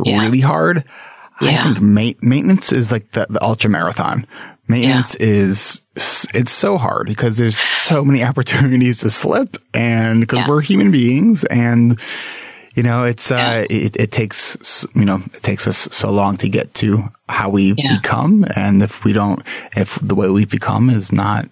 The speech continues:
Speaker 2: uh, not healthy, um, it t-, can take time to, to make, you know, new connections, healthier connections, um,
Speaker 1: Right.
Speaker 2: where we develop better and healthier, uh, just habits and a healthier lifestyle.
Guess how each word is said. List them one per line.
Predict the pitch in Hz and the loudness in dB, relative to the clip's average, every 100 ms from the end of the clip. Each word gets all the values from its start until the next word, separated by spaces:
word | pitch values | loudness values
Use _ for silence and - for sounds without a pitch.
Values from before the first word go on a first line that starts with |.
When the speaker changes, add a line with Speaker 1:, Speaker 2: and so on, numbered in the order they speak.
| _ | _
Speaker 2:
uh, | - - - 107 107 - - | -4 -2 0 -2 -6 -12 -4
not | - 107 - - | 0 0 -2 -6
healthy, | - 110 110 165 196 - - - _ | -2 -2 0 -2 -2 -4 -20 -20 _
um, | - 110 110 107 | -2 0 0 0
it | 123 - - | -6 -8 -6
t-, | - | -2
can | 135 135 | 0 0
take | 147 - | -2 -4
time | - 170 156 95 | -2 2 2 2
to, | - 104 104 107 - | 0 0 2 0 -2
to | - 104 101 104 | -2 0 2 2
make, | 107 107 - 98 90 - - - | 2 0 -2 -6 -6 -10 -18 -4
you | 104 | 0
know, | 101 | 4
new | 110 120 117 | 6 6 4
connections, | 113 107 - 95 98 | 2 0 0 -4 -2
healthier | 113 110 110 101 | -4 -2 -2 -2
connections, | 104 92 - 104 - - - - - - - - | 0 0 0 0 0 -2 -8 -14 -14 -14 -12 -4
um, | 104 117 98 95 98 101 | -2 0 2 4 4 2
Speaker 1:
Right. | 107 - | -2 -4
Speaker 2:
where | 107 | 0
we | 107 | 0
develop | 107 107 104 101 - | 0 0 -2 -4 -4
better | 117 110 110 104 | -2 0 0 0
and | 104 98 | 0 0
healthier, | - 110 110 107 104 104 104 - | -2 -2 0 2 2 -2 -6 -8
uh, | - - 57 120 | -6 -2 -2 -2
just | - - - - | -4 -8 -10 -14
habits | - - 110 - - - | -6 -4 -2 -2 -2 -2
and | - 107 98 113 | 0 2 2 0
a | 98 | 0
healthier | 107 110 110 | 0 0 0
lifestyle. | 98 113 - - - 107 | 0 -2 -2 -4 -4 -6